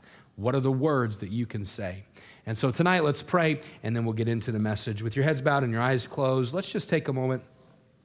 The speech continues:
and commit the time to the Lord and ask him to speak to us, ask him to help us.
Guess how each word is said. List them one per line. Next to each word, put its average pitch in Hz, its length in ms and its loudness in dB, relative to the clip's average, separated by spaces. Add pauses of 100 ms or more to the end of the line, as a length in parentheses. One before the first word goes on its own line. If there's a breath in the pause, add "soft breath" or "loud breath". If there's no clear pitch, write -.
(520 loud breath)
and 117 220 0
commit 139 240 0
the 131 80 0
time 135 280 0
to 127 40 -2
the 127 100 -2
Lord 127 380 0
and 101 160 -2
ask 113 380 -2
him 123 340 0 (1040 loud breath)
to 127 100 0
speak 170 360 2
to 170 260 4
us, 170 220 2
ask 127 280 2
him 120 120 0
to 120 100 0
help 143 340 2
us. - 440 0